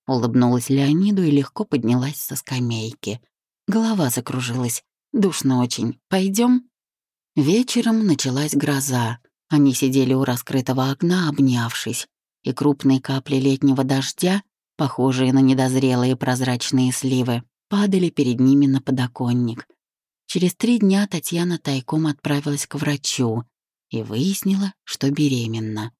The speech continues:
«Да у вас, голубушка, срок», — сказала ей тётка в несвежем халате.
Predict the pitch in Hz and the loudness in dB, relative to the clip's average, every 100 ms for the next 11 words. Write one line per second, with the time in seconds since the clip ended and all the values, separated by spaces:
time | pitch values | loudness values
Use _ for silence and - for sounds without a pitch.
0 | _ _ _ _ _ _ _ 127 120 104 | _ _ _ _ _ _ _ -4 -2 -4
1 | 104 107 107 120 160 170 151 165 - 226 | -4 -4 -4 -2 0 2 2 2 0 -2
2 | 220 190 202 285 - - _ - 120 113 | 0 2 2 0 -6 -18 _ -8 -6 -2
3 | 113 113 123 123 - 107 - 117 127 120 | -2 -2 -2 -2 -4 -4 -4 0 0 0
4 | 123 147 156 151 - 139 117 107 113 | -2 0 0 -2 -4 -4 -4 -4 -6